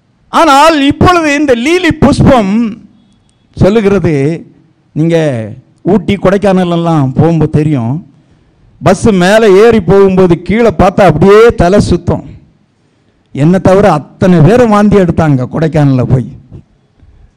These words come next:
நான் ஒரு காலத்துல காட்டுவாசியா இருந்தேன், அதனால அதை தாங்கிக் கொள்ள ஆண்டவர் பலன் கொடுத்தாரோ என்னவோ எனக்கு தெரியாது. எல்லாரும் பக்கத்துல இருந்தவங்க மேலேயும் பஸ்ஸையும் நாரடிச்சிட்டாங்க கொடைக்கானலுக்கு போய்.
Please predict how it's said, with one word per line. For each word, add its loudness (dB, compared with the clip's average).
நான் -2
ஒரு 2
காலத்துல -4
காட்டுவாசியா 2
இருந்தேன், 2
அதனால 2
அதை 0
தாங்கிக் 0
கொள்ள 0
ஆண்டவர் 2
பலன் 2
கொடுத்தாரோ -2
என்னவோ 2
எனக்கு 0
தெரியாது. -8
எல்லாரும் 2
பக்கத்துல 0
இருந்தவங்க 2
மேலேயும் 2
பஸ்ஸையும் 2
நாரடிச்சிட்டாங்க -2
கொடைக்கானலுக்கு 2
போய். 0